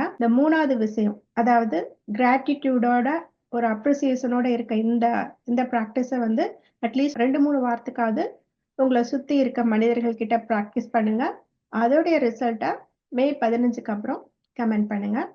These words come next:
So, நம்ம கேட்ட விஷயங்களை, கத்துக்கிட்ட விஷயங்களை நம்ம கேட்டதோட நிப்பாட்டிக்காம நம்ம வாழ்க்கையில நடைமுறைப்படுத்துறதுக்கு இந்த மாதிரி சின்ன சின்ன ஸ்டெப்ஸை நம்ம கண்டிப்பா எடுக்கணும். அதுக்கு இந்த பிராக்டிஸ்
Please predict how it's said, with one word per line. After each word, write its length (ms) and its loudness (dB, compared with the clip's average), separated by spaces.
So, 160 -2
நம்ம 220 2
கேட்ட 360 -2
விஷயங்களை, 560 -2
கத்துக்கிட்ட 480 -4
விஷயங்களை 560 0
நம்ம 180 2
கேட்டதோட 600 2
நிப்பாட்டிக்காம 840 -2
நம்ம 220 0
வாழ்க்கையில 480 0
நடைமுறைப்படுத்துறதுக்கு 960 -2
இந்த 240 2
மாதிரி 280 2
சின்ன 240 0
சின்ன 220 -2
ஸ்டெப்ஸை 360 -4
நம்ம 260 2
கண்டிப்பா 420 0
எடுக்கணும். 540 0
அதுக்கு 280 -2
இந்த 140 0
பிராக்டிஸ் 540 0